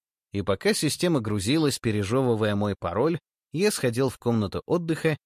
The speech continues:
где выпил чашку нормального кофе. Конечно, такое количество кофеина в крови не самый здоровый выбор,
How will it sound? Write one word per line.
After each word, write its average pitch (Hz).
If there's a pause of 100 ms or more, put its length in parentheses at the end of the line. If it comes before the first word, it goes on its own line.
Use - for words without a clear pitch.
(140)
где 95
выпил 131
чашку 110
нормального 95
кофе. - (1120)
Конечно, 131
такое 113
количество 110
кофеина 107
в -
крови 98
не 87
самый 170
здоровый 151
выбор, 139